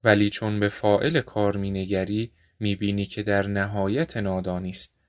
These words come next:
و حتی خود را هم نمی‌تواند درک کند، چه برسد به درک امور دیگر. پس این امر به وضوح نشان می‌دهد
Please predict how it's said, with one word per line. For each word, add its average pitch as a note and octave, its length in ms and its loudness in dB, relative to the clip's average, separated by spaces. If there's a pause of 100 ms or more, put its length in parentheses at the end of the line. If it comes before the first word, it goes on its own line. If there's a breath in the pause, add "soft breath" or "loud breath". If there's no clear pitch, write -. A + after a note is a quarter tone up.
و G#2+ 100 0
حتی G#2 480 -2
خود E3 360 -6
را G#2 180 4
هم G2 200 -2
نمی‌تواند G2 880 -4
درک F#2 300 -8
کند، - 320 -20 (380)
چه - 200 -6
برسد G2 460 4
به F#2+ 120 0
درک F#2+ 300 2
امور A2 460 -2
دیگر. G2 500 -8 (1200)
پس G#2 280 0
این G#2+ 240 -2
امر G#2 300 4
به G2+ 140 2
وضوح G#2+ 600 0
نشان G2+ 320 -2
می‌دهد F#2 520 -4